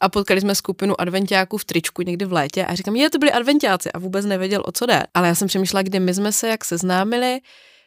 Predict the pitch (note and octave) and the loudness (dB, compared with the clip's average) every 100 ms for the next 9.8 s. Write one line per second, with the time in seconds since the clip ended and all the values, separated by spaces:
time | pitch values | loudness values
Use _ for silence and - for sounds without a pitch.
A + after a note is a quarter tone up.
0 | - F3+ E3+ G3 - G3 G3+ G3 G3 G3 | -4 0 2 0 0 2 2 0 -2 -2
1 | G3 F#3+ F#3+ G3 G#3 - - G3+ G3 G3+ | 0 2 2 0 -4 -4 -2 2 2 2
2 | G3+ F3+ G3 G3 F#3 G3 F#3+ F#3+ F#3 F#3+ | 2 2 0 -2 -4 -4 -2 -2 -2 -2
3 | G3 G3+ G3 F#3 G#3+ - E3 D3+ - - | -4 -2 0 2 0 0 2 2 0 -4
4 | F3+ F#3 F#3 F#3+ - F#3 F#3 F#3 G3 F#3+ | -2 2 2 0 0 2 4 4 4 2
5 | F#3+ F#3+ G3 - F#3+ G3+ F3 - D3+ E3+ | 2 0 -2 -2 0 0 -2 -2 -4 -4
6 | F3 F3+ F3+ F3+ F3+ G3 D#3+ G#3 - - | -4 -4 -2 -2 0 0 0 -2 -6 -10
7 | - - - - - _ _ - F3 F3 | -16 -20 -20 -20 -20 _ _ 0 2 2
8 | F3 F#3 F#3 F#3 F#3 - _ _ _ F3 | 0 0 0 0 -4 -8 _ _ _ -2
9 | F3+ F#3 F#3 E3+ D#3+ - C#3+ D#3+ | 2 2 2 -2 -4 -6 -8 -12